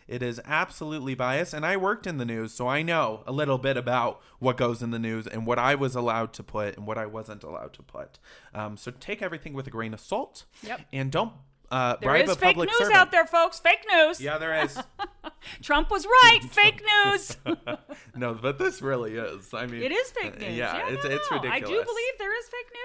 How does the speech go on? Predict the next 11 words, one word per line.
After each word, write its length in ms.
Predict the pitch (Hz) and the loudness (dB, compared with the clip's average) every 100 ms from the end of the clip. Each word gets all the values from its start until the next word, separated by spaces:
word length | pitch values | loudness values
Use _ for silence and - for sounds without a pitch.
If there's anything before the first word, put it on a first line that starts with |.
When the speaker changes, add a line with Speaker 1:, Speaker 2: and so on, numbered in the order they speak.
| 523 381 | -10 -10
Speaker 2:
news, 120 | 240 | -8
Speaker 1:
Um, 100 | 240 240 | -8 -10
Speaker 2:
and 80 | 247 | -10
he's 200 | 240 269 | -12 -10
probably 320 | 320 302 370 | -8 -8 -8
been 140 | 349 | -10
impacted 460 | 370 339 339 392 392 | -10 -10 -10 -10 -10
by 180 | 370 381 | -8 -8
that 160 | 381 | -8
as 120 | 392 381 | -10 -10
well. 380 | 415 403 214 | -10 -10 -14